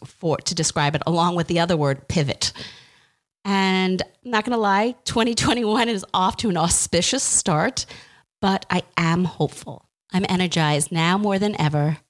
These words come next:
to discuss with you ways to live with passion, act with purpose, and become fully present in our life. But remember, I can't do this alone.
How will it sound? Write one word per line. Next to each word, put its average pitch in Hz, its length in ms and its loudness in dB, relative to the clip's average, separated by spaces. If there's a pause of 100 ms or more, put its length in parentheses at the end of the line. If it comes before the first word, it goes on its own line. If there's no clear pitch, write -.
(260)
to 175 100 -4
discuss 175 500 0
with 226 220 -2
you 185 240 -6
ways 160 480 0
to 156 180 2
live 156 240 0
with 208 160 -2
passion, 220 600 0 (640)
act 143 280 0
with 190 160 -2
purpose, 175 600 0 (240)
and 180 80 0
become 165 400 0
fully 160 300 0
present 131 680 0 (180)
in 156 120 0
our 151 140 2
life. - 440 -4 (420)
But 165 160 -2
remember, 240 560 0
I 175 80 0
can't 165 280 0
do 175 100 -2
this 185 200 0
alone. 160 420 0